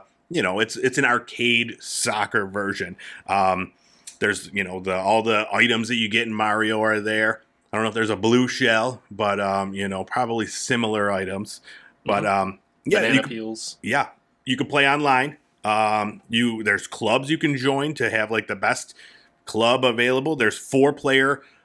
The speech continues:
Speaker 1: uh, local split screen, so it's got it all.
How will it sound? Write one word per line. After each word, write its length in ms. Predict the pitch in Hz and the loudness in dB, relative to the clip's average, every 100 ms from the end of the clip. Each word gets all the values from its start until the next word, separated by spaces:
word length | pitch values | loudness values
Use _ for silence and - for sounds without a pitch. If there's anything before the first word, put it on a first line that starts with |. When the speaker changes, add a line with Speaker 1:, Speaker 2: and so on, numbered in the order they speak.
| - | -4
Speaker 1:
uh, 240 | 104 104 | 0 2
local 600 | 101 101 110 139 151 165 - - | 0 2 2 2 0 -8 -10 -10
split 400 | - - 131 135 | -8 0 0 0
screen, 400 | - 165 180 - | -2 -2 -2 -8
so 480 | - 127 117 113 - _ _ - | -2 2 2 0 -6 _ _ -4
it's 160 | 113 | -4
got 280 | - 123 151 | 0 0 2
it 100 | 160 | 2
all. 340 | 156 151 95 | 2 0 -4